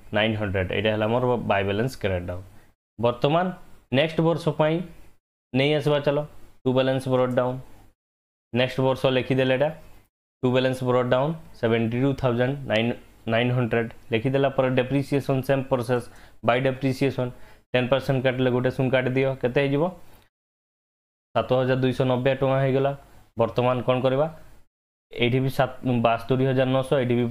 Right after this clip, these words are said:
ବାସ୍ତରୀ ହଜାର ନଅଶହ ଟଙ୍କା ଲେଖିଦେବା ଫାଷ୍ଟ। ତାହେଲେ ମାଇନସ୍ କରିବା ବାସ୍ତରୀ ହଜାର ନଅଶହ ରୁ ସାତ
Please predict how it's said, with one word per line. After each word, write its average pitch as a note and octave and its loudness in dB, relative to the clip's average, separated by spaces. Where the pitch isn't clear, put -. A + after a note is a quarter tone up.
ବାସ୍ତରୀ A#2 0
ହଜାର B2 0
ନଅଶହ A#2+ -2
ଟଙ୍କା B2 0
ଲେଖିଦେବା B2 0
ଫାଷ୍ଟ। A#2 -2
ତାହେଲେ A2 0
ମାଇନସ୍ A#2+ 0
କରିବା B2+ 2
ବାସ୍ତରୀ A#2+ 0
ହଜାର B2 0
ନଅଶହ A#2+ -2
ରୁ B2+ 0
ସାତ A2+ -2